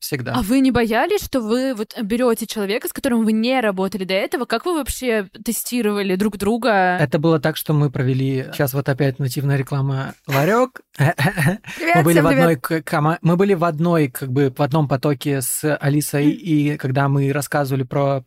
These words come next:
Speaker 1: то, у кого как дела, возможно, просто Алиса хорошо рекламировала булочную, возможно, у нее действительно все так хорошо было.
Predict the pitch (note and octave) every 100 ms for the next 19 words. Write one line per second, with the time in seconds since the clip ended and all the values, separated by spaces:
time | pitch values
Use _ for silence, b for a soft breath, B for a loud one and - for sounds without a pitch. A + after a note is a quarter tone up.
0 | - D#3 C#3+ C3 C3+ C#3 C3 A#2+ C3+ C3
1 | F3+ A#3 B2 C3+ C3 G#3+ E3 C#3 D3+ D3
2 | C#3 D3 - C#3 D3 - C#3 B2+ B2 B2+
3 | B2 B2 A#2 D3 G3 - B2 A#2+ A#2+ B2+
4 | D3 F3 E3 A#3 G#3 G3+ F#3+ - E3+ E3
5 | E3 D#3 E3